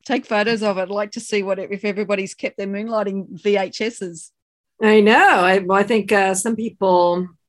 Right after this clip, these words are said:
Speaker 2: haven't and they regret it. I remember I threw mine out years ago because you know what?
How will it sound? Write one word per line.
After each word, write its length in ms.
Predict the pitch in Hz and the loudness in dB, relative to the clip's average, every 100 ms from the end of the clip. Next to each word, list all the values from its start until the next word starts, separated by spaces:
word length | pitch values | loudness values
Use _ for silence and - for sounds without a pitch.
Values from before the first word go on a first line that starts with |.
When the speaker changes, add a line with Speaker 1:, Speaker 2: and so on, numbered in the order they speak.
| _ | _
Speaker 2:
haven't 480 | 175 214 247 175 175 | 2 2 4 0 0
and 100 | 180 | 0
they 100 | 175 | 0
regret 360 | 175 170 190 165 | 0 0 0 0
it. 120 | 143 | 2
I 80 | 190 | 4
remember 460 | 196 196 190 185 180 | 4 2 2 2 0
I 120 | 175 | 0
threw 200 | 165 180 | -2 -4
mine 220 | 170 165 160 | -2 -4 -4
out 320 | 160 151 - _ _ - | -6 -8 -12 _ _ -8
years 280 | 165 160 156 | -2 0 0
ago 460 | 156 156 156 151 151 | 0 -2 -2 -4 -2
because 360 | 170 208 233 247 | -2 0 0 2
you 60 | |
know 140 | 254 277 | 2 4
what? 240 | 302 302 | 4 0